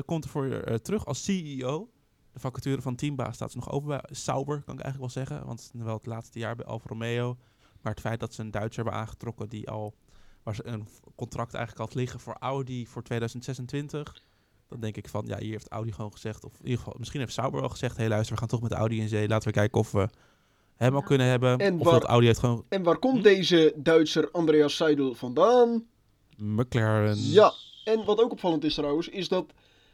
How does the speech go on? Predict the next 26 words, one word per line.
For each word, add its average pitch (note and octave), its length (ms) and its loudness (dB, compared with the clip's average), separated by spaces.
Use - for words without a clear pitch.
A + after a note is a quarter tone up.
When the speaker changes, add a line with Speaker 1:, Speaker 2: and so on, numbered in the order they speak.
Speaker 3:
Audi A#3+ 280 4
natuurlijk G3+ 380 -2
ook B3 140 0
gesprekken E3+ 420 -2
heeft D#3 140 0
gevoerd E3 400 -4
met E3 220 -2
McLaren, F3 580 2
waar D#3 280 0
dus C#3 260 -2
Seidel C#3+ 460 -2
al E3+ 160 2
zat G3+ 220 2
als F3 140 -4
teambaas. D3+ 600 -4
Dat E3+ 260 -8
ging F3 160 -2
niet D3+ 100 -2
door, G#3 320 8
toen F3+ 140 -8
hebben E3 180 -2
ze D3 60 -6
voor C#3+ 140 -4
Alfa D3 220 -2
Romeo G#3 360 6
gekozen. F#3 480 0